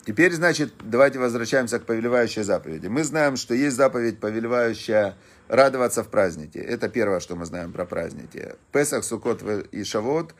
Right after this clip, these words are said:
В эти дни, в эти праздники нужно радоваться. Это повелевающая заповедь. Второе. Перед Песахом повелевающая заповедь уничтожить весь хамец, всё квасное из своего дома. Значит, уничтожили весь хамец, всё квасное.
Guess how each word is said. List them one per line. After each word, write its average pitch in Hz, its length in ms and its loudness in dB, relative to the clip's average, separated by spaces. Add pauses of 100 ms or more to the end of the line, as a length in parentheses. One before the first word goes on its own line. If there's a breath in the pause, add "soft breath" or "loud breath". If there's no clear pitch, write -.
(280 loud breath)
В 101 140 -6
эти 117 240 2
дни, 135 300 -2
в 117 120 -6
эти 113 160 0
праздники 123 440 0
нужно 107 360 -2
радоваться. 117 680 2
Это 104 300 -6
повелевающая 98 680 -4
заповедь. 82 460 -10
Второе. 135 480 4
Перед 117 300 -4
Песахом 135 540 0 (220 loud breath)
повелевающая 123 640 2
заповедь 127 580 -2
уничтожить 123 720 0
весь 107 260 0
хамец, 139 500 -4 (240 loud breath)
всё 127 200 0
квасное 131 600 2
из 123 260 -4
своего 107 340 0
дома. 98 440 -6 (340 loud breath)
Значит, 113 400 -2
уничтожили 131 640 0
весь 113 240 0
хамец, 151 400 -2
всё 117 220 -2
квасное. 143 680 2